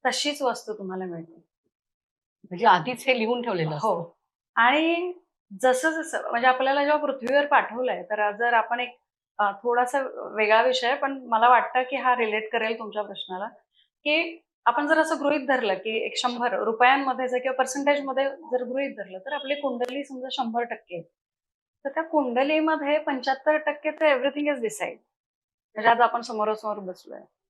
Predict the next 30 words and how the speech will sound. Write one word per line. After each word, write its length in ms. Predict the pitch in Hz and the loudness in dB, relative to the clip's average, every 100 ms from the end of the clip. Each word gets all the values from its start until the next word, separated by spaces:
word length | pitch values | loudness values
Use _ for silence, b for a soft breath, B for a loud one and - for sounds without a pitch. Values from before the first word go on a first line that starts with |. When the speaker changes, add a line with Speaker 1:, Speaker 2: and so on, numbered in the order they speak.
| _ | _
Speaker 1:
it's 240 | 294 294 | -20 -14
decided. 380 | 311 226 190 190 _ _ _ _ _ _ _ _ _ _ - | -12 -10 -12 -16 _ _ _ _ _ _ _ _ _ _ -6
मग 100 | 269 | -2
जस 380 | 294 285 - - | -2 -2 -10 -10
हे 140 | 202 | -4
सगळं 400 | 294 302 240 330 | 0 2 6 6
डिसाइडेड 500 | 370 330 302 285 277 | 6 2 2 4 4
आहे, 140 | 208 247 - | 2 0 -2
तर 80 | 302 | -4
पंचवीस 640 | - 277 262 - 349 - | 2 2 2 -4 -6 -6
टक्के 200 | 330 339 | -8 -8
कर्म 300 | 330 254 262 | -2 0 2
आपल्या 260 | 262 254 233 | 0 0 -4
हातात 200 | 214 190 | -4 -8
दिलंय 320 | 185 175 165 _ _ _ _ _ _ _ - | -8 -12 -14 _ _ _ _ _ _ _ -8
आणि 180 | 233 269 | -6 0
त्या 180 | 294 | 2
कर्मामध्ये 1120 | 302 294 240 240 247 277 294 277 233 254 247 | 2 2 0 0 2 2 4 2 0 -2 -4
ह्या 340 | 269 - _ 247 | -4 -10 _ -6
सगळ्या 460 | - 254 202 233 | -2 -2 4 4
गोष्टी 280 | 254 262 - | 2 -2 -4
अधोरेखित 460 | 247 214 220 214 214 | -6 -6 -12 -10 -10
होतात, 200 | 202 170 | -10 -12
की 160 | 170 214 | -12 -14
तुम्ही 260 | 214 208 | -12 -14
या 60 | 226 | -14
शास्त्राचा 520 | 220 208 190 196 202 220 | -8 -8 -8 -12 -6 -6
अवलंब 340 | 196 196 208 | -4 -6 -8
करून 280 | 208 202 208 | -10 -10 -10
घेणार 320 | 202 196 196 | -10 -8 -8